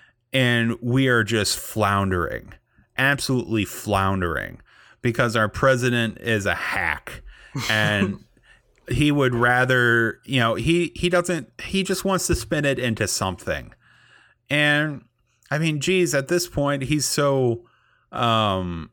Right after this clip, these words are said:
Speaker 1: you know, steeped in politics that I believe a foreign power could start to attack a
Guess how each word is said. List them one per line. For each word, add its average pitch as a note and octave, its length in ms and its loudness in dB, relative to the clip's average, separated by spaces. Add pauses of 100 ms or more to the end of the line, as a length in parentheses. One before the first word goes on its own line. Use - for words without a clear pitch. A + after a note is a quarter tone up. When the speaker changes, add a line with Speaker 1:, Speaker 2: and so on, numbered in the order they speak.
(160)
Speaker 1:
you B2 120 0
know, G#2 80 0
steeped C#3+ 340 -2
in A#2 140 0
politics C3+ 580 0
that B2+ 140 0
I C#3 80 4
believe C#3 560 0 (300)
a C#3 120 2
foreign D3+ 500 0
power B2+ 460 2
could G#2+ 220 -2
start - 420 0
to B2 200 0
attack A#2+ 720 -2 (160)
a G#2 540 0